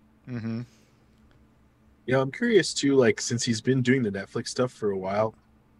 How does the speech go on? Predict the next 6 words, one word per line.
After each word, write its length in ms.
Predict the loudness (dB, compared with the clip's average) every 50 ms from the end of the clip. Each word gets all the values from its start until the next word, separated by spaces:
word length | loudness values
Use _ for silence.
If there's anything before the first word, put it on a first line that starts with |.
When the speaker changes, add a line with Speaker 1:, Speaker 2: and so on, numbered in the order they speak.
| _ _ _ _ _ _
Speaker 2:
that, 260 | -6 -4 -4 -4 -6 -8
uh, 300 | -10 -12 -12 -12 -14 -16 _ _ _ _ _ _ _ _ _ _ _ _ _ _ _ _ _ -4
like, 320 | -2 -2 -2 -4 -6 -20 -20 _ _ _ _ _ _ _ _ _ _ _ _ _ _ _ -6
how 600 | -2 0 4 4 6 6 6 6 6 6 4 2 0 _ _ _ _ _ _ _ _ _ _
popular 600 | -4 -2 -2 -2 -2 -2 0 2 2 2 2 0
he 420 | -2 -4 -4 -4 -4 -4 -4 -6